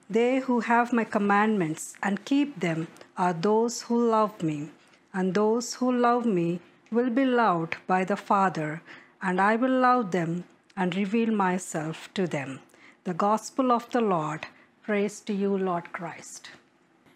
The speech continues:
Today we are coming close to the Easter season. Next Thursday is Ascension Day, that we celebrate the departure of the Lord.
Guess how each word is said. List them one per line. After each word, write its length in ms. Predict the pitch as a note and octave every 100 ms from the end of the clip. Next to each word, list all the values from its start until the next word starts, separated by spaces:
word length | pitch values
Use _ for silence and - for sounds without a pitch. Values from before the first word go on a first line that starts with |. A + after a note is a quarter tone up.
| _ _ _ _
Today 440 | - C#4+ D4 D#4 D#4+
we 160 | C#4
are 160 | A#3 A3+ B3
coming 420 | B3+ C4 C4 A#3+ -
close 400 | - A#3+ A#3 A#3
to 100 | A#3+
the 180 | G3 G#3+
Easter 440 | G#3+ A3 - G#3
season. 680 | - - A3 G#3 B3+ C4+ C#4+ - _ _ _ _ _
Next 560 | G#3+ A#3+ B3 - - - -
Thursday 800 | C4 C4+ C#4 - G#3 G3 A3+ A#3+ - _ _ _ G#3+ G#3
is 400 | G3+ F#3+ - - -
Ascension 680 | G#3 - G#3+ A3 - G#3+ E3+
Day, 460 | G3+ G3+ A3 A#3 - _ -
that 240 | G3 F#3+
we 140 | G3 G3 G3
celebrate 600 | - G3 G3 F3 F#3+ F3+
the 160 | F3 F#3+
departure 540 | - F#3+ G3 - G3+
of 180 | F3+ - - - _ -
the 80 |
Lord. 480 | G3 G3+ G3+ A3 A#3+